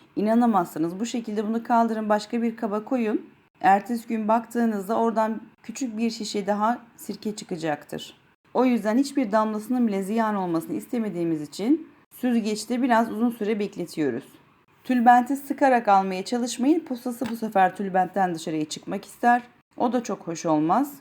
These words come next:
Kendi halinde yavaş yavaş süzülebilmesini sağlamak için bu şekilde ben bir gece bekletiyorum. Sonrasında su şişesi olur ya da başka herhangi bir kullandığınız bir içeceğin şişesi olabilir.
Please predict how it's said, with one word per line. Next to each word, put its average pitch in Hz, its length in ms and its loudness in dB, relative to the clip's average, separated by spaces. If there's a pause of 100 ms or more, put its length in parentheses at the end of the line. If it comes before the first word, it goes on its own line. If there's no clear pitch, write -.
(220)
Kendi 262 300 6
halinde 180 440 6
yavaş 214 420 4
yavaş 170 220 2
süzülebilmesini 185 760 -4
sağlamak 185 580 0
için 254 440 -4 (380)
bu 277 60 0
şekilde 208 640 0 (300)
ben 233 240 6
bir 240 100 0
gece 185 340 -4
bekletiyorum. 151 680 -4 (580)
Sonrasında 269 760 4 (220)
su - 220 0
şişesi 220 480 0
olur 160 300 2
ya 233 200 0
da 226 120 0
başka 233 280 2
herhangi 226 540 2
bir 214 80 -6
kullandığınız 202 720 0
bir 196 80 -8
içeceğin 196 420 -4
şişesi 190 440 -6
olabilir. 160 500 -2